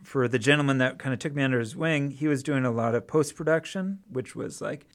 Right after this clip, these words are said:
movie for pictures or recording radio commercials, to doing Foley work, which was, like, replacing sounds within motion pictures, and which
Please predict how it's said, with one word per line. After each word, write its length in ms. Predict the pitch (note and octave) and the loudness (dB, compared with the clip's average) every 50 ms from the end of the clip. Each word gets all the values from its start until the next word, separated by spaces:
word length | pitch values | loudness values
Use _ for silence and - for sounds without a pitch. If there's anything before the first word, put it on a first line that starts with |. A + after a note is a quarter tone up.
| _ - | _ -4
movie 280 | - C#3 C#3 B2+ B2+ | 0 0 2 2 0
for 160 | A2 - - - | -4 -6 -10 -6
pictures 800 | - - C#3 B2+ - - C3+ A#2+ A#2+ A#2 A#2 A2+ G2+ - - - | -2 0 0 0 0 0 0 2 2 2 0 -2 -4 -6 -10 -10
or 340 | - A#2+ A2 G#2 G#2 G#2 G#2 | -8 -4 -4 -2 -2 -2 -4
recording 640 | G#2 G#2 F#2 - - G2+ F#2 G2 G#2 G#2 G2 G#2 - - - _ _ _ _ _ _ _ - | -6 -6 -8 -10 -10 -10 -8 -8 -8 -10 -10 -12 -14 -16 -20 _ _ _ _ _ _ _ -4
radio 300 | B2+ B2+ C3 C3 B2+ A#2 | 2 4 4 6 6 4
commercials, 800 | G#2+ - A#2+ A#2 A2+ G#2+ - - B2 A2+ A#2 A2+ G#2 - - - - _ _ _ _ - | 2 0 -2 -4 -4 -4 -4 -6 -4 -4 -4 -4 -4 -8 -10 -14 -16 _ _ _ _ -10
to 600 | - - A#2+ A2 G#2+ G2+ G2+ G2+ G2 G#2+ - - - | -6 -4 -2 0 0 0 -2 -2 -4 -6 -10 -12 -8
doing 240 | - C3 B2 A2 G2+ | -4 -2 -2 -2 -2
Foley 380 | G2 - B2+ A#2+ A#2+ A#2+ A#2 | -2 -2 -2 0 0 0 -2
work, 340 | A2 A2 A#2 A#2+ A2 - - | 0 0 0 0 -2 -4 -6
which 260 | - A#2+ G#2 - - | -8 -8 -8 -8 -8
was, 240 | A#2 A#2+ A#2 F#2+ G#2+ | -6 -6 -6 -4 -4
like, 180 | B2+ G#2 F#2+ G#2 | -6 -6 -4 -4
replacing 720 | B2 G#2+ G2+ - A#2+ A2+ G#2 G2+ - - A2 G#2+ G#2 A2 | -6 -6 -6 -4 -4 -4 -4 -4 -4 -4 -4 -2 -2 -4
sounds 720 | G#2+ - - - A#2 G#2+ G#2+ G#2+ G#2+ G#2+ G#2+ G2+ - - - _ _ _ _ _ _ _ | -4 -6 -4 -4 -2 -2 -2 -2 -2 -2 -2 -4 -6 -10 -14 _ _ _ _ _ _ _
within 720 | - B2 A2 G2+ - - - - - C3+ A#2 A#2 B2 A#2+ | -6 -6 -6 -6 -8 -14 -18 -10 -8 -6 -4 -4 -2 -2
motion 340 | A#2+ A2+ A2 A2+ - - B2 | -2 -2 -2 -2 -4 -6 -8
pictures, 560 | G#2 B2 A2+ - - C3+ C3 C3+ C3+ - - - - | -8 -8 -10 -8 -4 -4 -2 -2 -4 -6 -10 -10 -2
and 180 | - C#3 D3 D#3 | 0 2 4 4
which 200 | E3 D3+ - | 4 4 2